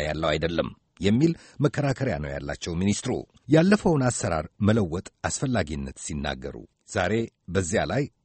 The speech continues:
እርዳታና ድጋፍ ለሌሎች አገሮችና ሕዝቦች ሊደርሱ የሚችሉባቸው እጅግ የበረከቱ ሌሎች ዘዴዎችና መንገዶችም አሉ። እንዲያም ሆኖ ግን በመጪው የዩናይትድ ስቴትስ የሁለት ሺ አስራ አራት ዓመተ ምህረት በጀት ውስጥ የተካተተው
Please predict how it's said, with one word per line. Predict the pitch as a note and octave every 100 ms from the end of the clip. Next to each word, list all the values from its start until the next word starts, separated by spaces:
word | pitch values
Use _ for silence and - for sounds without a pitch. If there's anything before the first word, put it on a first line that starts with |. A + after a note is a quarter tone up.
| _
እርዳታና | G2 G2 A#2 D#2+ D2 C#2 D2+
ድጋፍ | D3+ E3+ - - -
ለሌሎች | C3 D3 D#3 E3 -
አገሮችና | F#2 E2 D#2 - C#2+ C#2+
ሕዝቦች | C2+ E2 D2 D2+ -
ሊደርሱ | F#2+ F#2+ -
የሚችሉባቸው | C#3+ D#2+ C#2 - C#2 D#2+ G#2+ - D#3 - - _
እጅግ | - A#2 G#2+ C3
የበረከቱ | G2 E2 D#2 - - G#2+ - -
ሌሎች | F#2+ E2+ D2
ዘዴዎችና | C#2 C#2+ B1 B1+ - C#2 C2
መንገዶችም | C2+ C2+ B1 - D2+ C#2
አሉ። | C2 A1 - _ -
እንዲያም | E3+ G3 E3 D2+
ሆኖ | C2+ B1+
ግን | A2+ A3 - -
በመጪው | F2+ F#2+ - A#2+ G#2 G2+
የዩናይትድ | F#2+ F#2+ G2+ E2+ F2
ስቴትስ | - A#2 B2 -
የሁለት | G2+ F2 D#2+ -
ሺ | - -
አስራ | C#2+ C#2+
አራት | C#2+ C#2+ D#2
ዓመተ | C#2 - C#2+
ምህረት | C#2 C#2 D2+
በጀት | D#2 C#2+ C#2+
ውስጥ | G3 -
የተካተተው | - F2 D#2 - A#2+ E3+